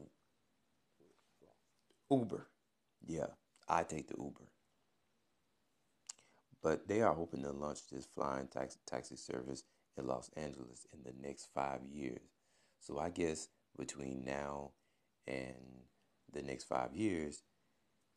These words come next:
we might have cars flying in the air. Hmm. I wonder where we have seen that before. Oh, yeah, I forgot. The Jetsons. The Jetsons. Man, we are living in the world. You know what?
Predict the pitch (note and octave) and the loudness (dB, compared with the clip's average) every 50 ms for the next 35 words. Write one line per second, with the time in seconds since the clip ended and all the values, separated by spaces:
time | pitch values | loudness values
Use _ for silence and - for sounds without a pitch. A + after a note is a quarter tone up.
0 | _ - - C#2 C#2+ C#2+ C#2+ C#2+ D#2+ D#2+ C#2+ - B1+ A#1+ B1 - - - - B1 | _ -8 -8 -6 -6 -4 0 2 2 2 0 -2 -4 -4 -4 -4 -8 -4 0 2
1 | C2+ C#2 C2 C2 C2 - - - C#2 C2+ C2+ C2+ C2+ C2 C2 B1+ B1+ - - - | 4 4 2 0 -2 -8 -8 -4 -2 -2 -2 -4 -6 -10 -12 -14 -16 -10 -6 -4
2 | C2+ C2 B1 A#1+ B1 B1 - _ _ _ _ _ _ _ _ _ _ _ _ _ | -2 -2 -4 -4 -8 -14 -20 _ _ _ _ _ _ _ _ _ _ _ _ _
3 | _ - B2+ G#2+ E2+ D2 C2+ - _ _ _ _ _ _ _ _ _ _ _ - | _ -8 -6 -4 -4 -6 -8 -10 _ _ _ _ _ _ _ _ _ _ _ -8
4 | - E3 E3+ E3+ E3 C#3+ C3 A#2+ A#2+ A#2+ A#2 G#2+ F#2 - - G2+ G2 F#2+ F#2+ F2+ | -6 -4 -4 -2 2 2 2 2 2 2 0 0 0 -2 -4 -4 -2 0 0 0
5 | E2+ - - - - C#2+ C#2 C#2+ - - _ _ _ _ _ _ _ _ _ - | 0 -2 -10 -8 -6 -4 -4 -4 -6 -10 _ _ _ _ _ _ _ _ _ -20
6 | - - _ - C#3 C#3+ D#3+ D3+ D3 D3+ D#3 D3+ C3+ B2 - - B2+ - - C3 | -20 -20 _ -6 -4 -4 -2 -2 -2 -4 -4 -6 -6 -10 -12 -16 4 4 4 4
7 | - - - _ _ _ _ _ - - - - - - F2+ G2 G2 - - - | 4 -6 -16 _ _ _ _ _ -12 -12 -8 -6 -4 -2 -2 -2 -2 -4 -6 -8
8 | - C#2 C2+ F#2 - - - - - - - _ _ _ _ _ _ _ _ _ | -8 -10 -16 -20 -20 -18 -16 -16 -16 -18 -20 _ _ _ _ _ _ _ _ _
9 | _ _ _ _ _ _ _ _ _ _ _ _ _ _ _ _ _ _ _ _ | _ _ _ _ _ _ _ _ _ _ _ _ _ _ _ _ _ _ _ _
10 | _ _ - - _ _ - - F#2+ G2+ - - - C3+ - - - - - - | _ _ -20 -20 _ _ -10 -10 -10 -10 -12 -16 -18 -18 -18 -20 -20 -20 -20 -20
11 | - _ _ - E2 D2 C#2+ - D3+ F3 D3 G2+ E2 E2+ G2+ G2 F#2+ D#2+ D#2 D2 | -20 _ _ -6 -6 -4 0 0 0 2 2 0 0 0 0 -2 -2 -2 -2 -4
12 | D2 C#2+ C#2 D2+ E2+ G2 G#2 F#2+ - - _ _ _ _ _ _ - A2+ A2+ A2 | -4 -6 -8 -8 -6 -6 -6 -6 -8 -14 _ _ _ _ _ _ -6 -4 -2 -2
13 | A2+ A2+ A2+ B2+ A#2+ | -2 -2 0 -2 -2